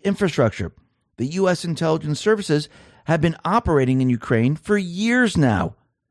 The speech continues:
So they're really waging war on Russia. Are the people happy with this? Is this what the people wanted? Absolutely not. Kaneko the Great on X put this out and said, "The New York Times disclosed yesterday that the C I A built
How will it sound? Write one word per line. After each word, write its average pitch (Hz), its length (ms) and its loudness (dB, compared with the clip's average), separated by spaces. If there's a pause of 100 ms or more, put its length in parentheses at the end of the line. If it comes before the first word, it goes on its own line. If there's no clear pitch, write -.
(280)
So 185 220 2
they're 190 260 2
really 170 400 0
waging 160 640 -4
war 175 300 0
on 190 240 2
Russia. 185 540 0 (760)
Are 139 140 4
the 120 100 0
people 113 380 -2
happy 110 340 -4
with 226 220 -4
this? 262 260 -4 (300)
Is 117 140 2
this 120 180 0
what 135 180 -2
the 127 80 -6
people 127 380 2
wanted? 156 420 2 (400)
Absolutely 151 800 0
not. 139 340 2 (460)
Kaneko 151 400 0
the 131 80 -4
Great 135 220 2
on 117 100 2
X 117 200 -2
put - 180 -6
this 113 140 -6
out 113 80 0
and 107 100 -6
said, 110 200 -4 (920)
"The 127 80 -6
New 147 80 0
York 180 220 -2
Times 147 320 -2
disclosed 131 360 -2
yesterday 117 360 0
that - 200 -8
the - 60 -16
C 135 180 -4
I 120 100 2
A 113 180 -2
built 104 280 -4